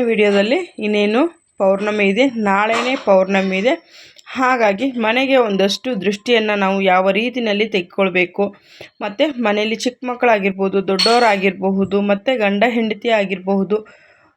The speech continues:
ಈ ಒಂದು ಪೌರ್ಣಮಿ ಮತ್ತು ಅಮಾವಾಸ್ಯೆ ಬಂತು ಅಂತಂದರೆ ಅವ್ರ ಮಧ್ಯೆ ಏನಾಗುತ್ತೆ ಅಂತ ಗೊತ್ತಿಲ್ಲ,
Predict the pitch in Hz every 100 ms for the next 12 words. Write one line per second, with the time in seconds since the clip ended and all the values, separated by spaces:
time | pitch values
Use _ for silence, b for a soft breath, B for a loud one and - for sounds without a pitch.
0 | _ 240 269 262 233 262 262 226 208 226
1 | 233 226 226 208 226 226 190 196 208 202
2 | 202 196 196 214 202 190 190 196 269 247
3 | 202 202 202 226 220 220 226 202 202 202
4 | 208 202 196 185 - 202